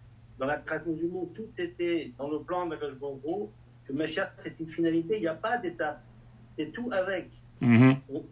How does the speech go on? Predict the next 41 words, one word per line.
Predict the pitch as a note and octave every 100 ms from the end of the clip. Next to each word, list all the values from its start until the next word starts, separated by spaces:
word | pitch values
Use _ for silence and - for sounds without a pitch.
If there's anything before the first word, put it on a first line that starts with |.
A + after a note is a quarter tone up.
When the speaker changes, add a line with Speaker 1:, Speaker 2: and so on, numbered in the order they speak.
| -
Speaker 1:
on, | D3+ D3
on |
finit, | - - G#3+ A3+ A#3 F3 - -
on | C#3+
finit | B2+ A3 A#3+
avec | G#3+
Mashiach. | E3+ E3 D#3+ E3 F3+ A3+ - - - - - - - - - - - - -
Et | B2
c'est, | - C#3+ - C#3+
c'est | F3+
pour | F3 F#3
ça | A3
qu'il | G#3
faut | E3 F3
aussi | F3 G3 G#3+
penser | E3 E3 G#3
peut-être | - E3+ F#3+ -
que |
la, | D#3 - - - -
dans | B2 C3
Bilam, | D3+ E3 F#3+ D#3
il | B2
y |
a | C3
la | D3
nitzriyut | E3+ E3+ - F3 F#3+ B3+ B3+ -
de | C#3+
la | C#3 C3+
personnalité | F#3 - - F3+ F3+ F3+ A3
de | D3
Mashiach. | C3 B2 A2+ G#2 - -
Pas | - - B3
que, | - C#3+ B2+ - - - - - - - - -
pas | C#3+
que | - C#3
dans | B2+ B2
le, | A#2+ A#2+ A#2+ A#2+
le | A#2
Kibbutz | A2 A#2+ A#2+ A#2+
Galuyot. | A#2+ A#2 A2+ G#2 - - - - - - - - - - - - - - -
Speaker 2:
Mhm. | A#2 A2 B2